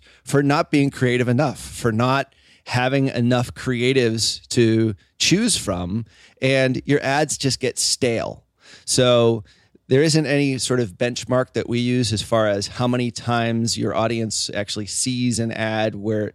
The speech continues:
when it stops being effective or maybe stops converting or stops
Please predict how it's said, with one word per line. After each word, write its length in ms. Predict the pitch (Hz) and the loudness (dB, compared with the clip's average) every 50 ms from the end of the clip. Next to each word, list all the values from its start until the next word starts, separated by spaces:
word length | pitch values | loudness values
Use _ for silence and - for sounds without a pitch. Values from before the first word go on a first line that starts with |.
| _ _ - - _ | _ _ -20 -20 _
when 180 | - 117 117 117 | -2 0 0 0
it 100 | 113 - | 0 -2
stops 640 | - - - - 131 110 107 - - - - - | -4 -4 -2 0 0 -2 -2 -4 -4 -4 -4 -4
being 300 | - - 113 113 107 107 | -2 -2 -2 -2 -2 -2
effective 520 | 98 - - 117 104 101 - - 104 104 90 | -4 -4 -2 -4 -4 -4 -2 -2 -4 -2 -2
or 100 | 95 92 | -4 -4
maybe 220 | 104 107 101 110 | -4 -4 -4 -4
stops 440 | 104 - - - 107 101 - - - | -4 -4 -2 0 0 -2 -2 -6 -6
converting 680 | - 117 110 104 - 101 104 107 107 104 107 107 104 | -4 -4 -4 -2 0 0 0 0 0 0 -2 -2 -2
or 80 | 92 92 | -4 -4
stops 540 | - - - - 113 107 - - - - | -4 -4 -2 -2 -2 -2 -2 -4 -4 -8